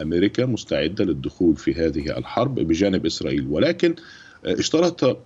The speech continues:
<clears throat> بعض القادة الأمريكيين هذا الأمر بموافقة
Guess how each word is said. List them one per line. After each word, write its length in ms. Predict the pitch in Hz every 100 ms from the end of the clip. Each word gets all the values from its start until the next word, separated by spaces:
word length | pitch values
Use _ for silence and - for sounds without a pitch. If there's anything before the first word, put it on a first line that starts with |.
| - -
<clears throat> 440 | 147 110 92 90
بعض 200 | 113 113
القادة 500 | 90 - 120 85 76
الأمريكيين 680 | 78 82 85 85 98 92 78
هذا 260 | 117 123 110
الأمر 300 | - 151 135
بموافقة 640 | 117 123 117 113 139 117